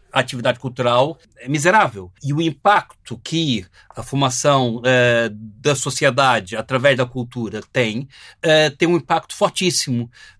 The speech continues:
E esses dois papéis, esses dois pesos são muito desiguais entre o que a gente faz e o que nos é, é reconhecido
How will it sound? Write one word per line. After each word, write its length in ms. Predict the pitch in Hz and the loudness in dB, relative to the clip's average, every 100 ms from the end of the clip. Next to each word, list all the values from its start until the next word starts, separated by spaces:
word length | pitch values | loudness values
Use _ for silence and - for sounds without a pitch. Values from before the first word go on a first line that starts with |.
| - | -4
E 80 | 160 | -2
esses 200 | 151 143 | -2 0
dois 220 | 180 170 | 2 2
papéis, 520 | - 156 160 160 160 | 0 2 4 4 2
esses 160 | 165 - | -4 -4
dois 180 | 160 - | -4 -4
pesos 300 | 165 165 - | -4 -2 -4
são 120 | 151 | -4
muito 240 | 160 147 - _ | -6 -8 -14 _
desiguais 720 | 127 139 151 151 127 117 - - - - | -4 0 2 2 2 -2 -10 -14 -14 2
entre 280 | 180 147 131 | 2 2 -2
o 40 | |
que 80 | 123 | -4
a 40 | 117 | -4
gente 200 | 123 - | -4 0
faz 520 | 165 160 180 - - _ _ - | 2 2 0 -6 -14 _ _ -4
e 120 | 180 | -2
o 60 | 180 | -2
que 220 | - 180 | 2 2
nos 280 | 175 165 143 | 2 -2 0
é, 300 | 156 160 160 | 2 2 0
é 160 | 156 151 | -2 -2
reconhecido 840 | 131 135 - 156 131 170 175 185 | -4 -8 -4 -2 -2 -2 -4 -6